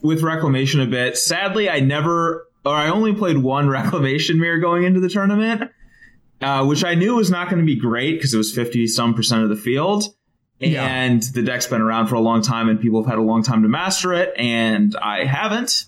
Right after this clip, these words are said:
Speaker 1: but I only played it five times in the tournament, and I
Speaker 2: <laughs>
Speaker 1: did a respectable one and four in mirror
Speaker 2: Okay.
Speaker 1: matches.
Speaker 2: Okay.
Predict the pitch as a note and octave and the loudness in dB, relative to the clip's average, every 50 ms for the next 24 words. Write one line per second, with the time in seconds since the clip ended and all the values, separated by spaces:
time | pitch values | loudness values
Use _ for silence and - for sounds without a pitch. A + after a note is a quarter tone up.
0 | _ - C3 D3 A3+ C#4 - - - - - - - - - - - - - - | _ -4 -2 0 0 0 0 -2 -4 -4 -6 -10 -14 -16 -18 -20 -20 -20 -20 -20
1 | - _ _ _ _ - B2 C3 D3 E3 E3 E3 E3 F3 G3 G3 G3+ F#3+ F3 F#3 | -20 _ _ _ _ -6 -4 -2 -2 0 0 0 0 0 0 0 0 0 0 0
2 | A3 G#3+ G#3 - C3+ B2+ C3 C#3+ C#3 E3+ C3+ C3+ C#3+ C#3 - G#3 G#3 - D3 A#2+ | 0 -2 -2 -2 -2 -2 -2 -2 -2 0 0 2 2 2 2 0 0 0 0 0
3 | A2 A2 A2 A#2 C3+ F3 G#3+ - - - - A#2 A2+ A#2 A#2 - B2 B2+ C3+ C#3 | 2 2 2 2 0 -2 -2 -2 -4 -2 -2 0 0 0 0 0 0 0 0 0
4 | D3 D#3 E3+ D4 D4 - - B3+ A3+ F#3+ C3+ E3+ F#3+ F3 F#3 - - - - C#3+ | 0 0 0 -2 -4 -4 -2 0 2 2 4 4 2 2 0 -2 -6 -2 0 0
5 | C3+ C#3+ F3 G#3 A#3+ C4 C#4+ D4 D4+ - - - C4+ E4 F4+ - G4 G4+ D#4+ D4+ | 0 2 2 0 2 2 2 0 0 -2 -2 -4 -4 -4 -2 -2 0 0 2 2
6 | C#4 C#4+ D4 F4+ F#4+ - - - _ _ - - D#3 D#3+ F#3 G3+ A3 A#3 A3+ A3 | 2 2 2 0 0 -4 -8 -16 _ _ -2 -2 0 2 2 2 2 2 2 2
7 | - F#3 D3 C3 C3 B2+ C3+ D3+ G#3+ - - - - D#3 D#3 D3 C#3+ C3+ C3 B2 | 0 0 0 2 2 2 2 0 0 -2 -4 -2 0 2 2 2 2 0 0 0
8 | A#2+ A2+ A#2+ A#2+ A#2+ A#2+ C#3 D#3+ D3+ E3+ G#3 - - - - - _ _ _ _ | 0 0 0 0 0 -2 0 0 0 0 0 -2 -2 -4 -6 -8 _ _ _ _
9 | - F#3+ F#3 F#3 F3+ F#3 F#3+ G3 F3 F3 F#3 A3+ E4+ A#4+ C5 | 0 0 2 2 2 2 0 0 0 0 0 0 2 0 0